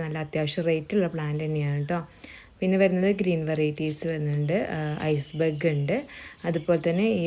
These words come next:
ഒരു പ്ലാന്റൊക്കെ ഗ്രീൻ വെറൈറ്റീസിൽ പെടുന്ന പ്ലാന്റുകളാണ് ട്ടോ. അത്യാവശ്യം വലിപ്പമുള്ള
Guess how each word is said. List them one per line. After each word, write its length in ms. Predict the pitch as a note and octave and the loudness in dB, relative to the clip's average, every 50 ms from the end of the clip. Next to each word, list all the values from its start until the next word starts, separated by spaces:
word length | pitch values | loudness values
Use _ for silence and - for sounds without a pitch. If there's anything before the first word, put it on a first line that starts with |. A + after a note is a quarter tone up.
| E3+ E3 | 4 2
ഒരു 100 | E3+ E3+ - | 2 0 -2
പ്ലാന്റൊക്കെ 480 | F#3+ F3+ E3+ E3 D#3+ D#3+ D3+ - A3 A3+ G3 | -2 -2 -2 -2 -2 -2 0 2 2 2 2
ഗ്രീൻ 220 | E3+ D#3 E3 D#3 D#3 D3+ D3+ | 0 0 -2 0 0 0 0
വെറൈറ്റീസിൽ 760 | D3+ D#3 D#3 D3+ D3 D#3 D#3 D#3+ D#3 D3+ - - F3 F3+ F#3 F3+ - | 0 0 0 0 0 -2 -4 -2 -4 -4 -4 -2 -2 -2 0 0 0
പെടുന്ന 320 | F#3 D#3+ D3 D3 D3 D3 D3 C#3 | 0 0 0 0 -2 -2 -2 -4
പ്ലാന്റുകളാണ് 760 | - D3+ D3 D3 D3 D3 D3 D3 D3 D3 D3+ D3 D3 C#3+ C#3+ C#3+ C#3+ | -4 -4 -4 -2 -2 -2 -2 -2 -2 -2 -2 -2 -2 -2 -2 -2 -2
ട്ടോ. 100 | - F#3 D#3+ - - - - - - - - - - | -4 -4 -4 -6 -12 -20 -20 -20 -20 -20 -20 -14 -8
അത്യാവശ്യം 340 | F3 E3+ F3+ E3+ D#3 - F3 E3 | -2 0 0 0 0 0 -2 0
വലിപ്പമുള്ള 400 | D#3+ D3+ D3+ D3+ - F#3 F3 E3 | 0 -2 -2 -2 0 0 0 0